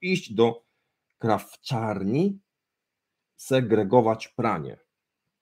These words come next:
To monoto-, monotonna i żmudna praca odbywająca się w całkowitej ciszy, aż w, a że w opactwie pranie jest wspólne, a mnichów we wspólnocie ponad dwudziestu, to tak,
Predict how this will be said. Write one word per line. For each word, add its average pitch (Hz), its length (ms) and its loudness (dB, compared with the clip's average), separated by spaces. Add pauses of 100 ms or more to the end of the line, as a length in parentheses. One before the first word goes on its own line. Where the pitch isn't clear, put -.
(1200)
To 139 100 6
monoto-, 135 460 8
monotonna 135 640 4
i 120 80 4
żmudna 113 460 2
praca 120 340 0
odbywająca 104 560 -2
się 104 140 -4
w 98 40 -10
całkowitej 101 560 -4
ciszy, - 720 0
aż 139 640 -4
w, 120 200 -4 (480)
a 120 180 2
że 107 220 2
w 98 80 0
opactwie 98 640 -2
pranie 104 400 -2
jest 87 200 -6
wspólne, 113 560 0
a 90 40 -4
mnichów 98 560 -4
we 98 140 0
wspólnocie 98 540 -2
ponad 110 420 -2
dwudziestu, 92 680 -4 (760)
to 127 340 2 (220)
tak, 113 340 0